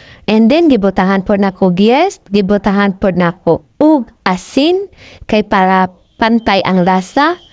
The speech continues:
And then, gimix na ko og tarong, ibutahan po na ko siya baking powder. And then, ang sardinas, ang unod lang ato ang kuhaon, ang sabaw, wala na na siya labot.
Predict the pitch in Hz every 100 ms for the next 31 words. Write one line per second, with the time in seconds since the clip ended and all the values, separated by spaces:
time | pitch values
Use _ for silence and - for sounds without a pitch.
0 | - - - 226 240 254 381 415 302 233
1 | 226 220 214 180 190 180 175 - 214 269
2 | 359 254 214 220 214 240 226 208 196 180
3 | 214 196 170 180 190 180 - 170 165 160
4 | 262 339 359 - - - - 254 262 277
5 | - 233 220 262 247 247 403 359 247 214
6 | 208 220 233 - - - - 285 311 311
7 | 339 269 247 160 - 196 185 196 185 175
8 | 170 - 247 285 247 202 196 294 240 208
9 | 202 285 277 247 196 - 175 165 151 -
10 | 170 214 277 285